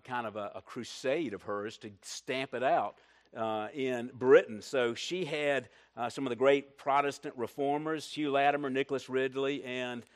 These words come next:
Thomas Cranmer arrested. And they took, uh, Latimer and Ridley out and burned them at the stake in front of Cranmer so that he would see what happens to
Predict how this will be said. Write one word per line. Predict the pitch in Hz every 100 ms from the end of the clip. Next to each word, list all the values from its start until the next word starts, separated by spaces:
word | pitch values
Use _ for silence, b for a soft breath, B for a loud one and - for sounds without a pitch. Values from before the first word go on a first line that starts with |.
| b _
Thomas | 143 143 123
Cranmer | - 151 156 170 120 123
arrested. | 123 120 135 175 - - 87 - b b b 139
And | 135 139 131 123
they | 120
took, | - 175 139 -
uh, | 127 117 113 113
Latimer | 120 139 165 156 143 131
and | 120 110 110
Ridley | 123 170 190 107 101 110 120
out | 131 131 135
and | 113 101
burned | 127 156 156
them | 135 139 127
at | -
the | 120
stake | - - 160 120 - -
in | 127
front | 117 - 165 147 110 - _ _ _ -
of | 117
Cranmer | - 143 131 104 - _
so | - 110
that | 104
he | 143
would | 117
see | - - 165 127
what | 120
happens | 160 143 127 110 107 -
to | 113 107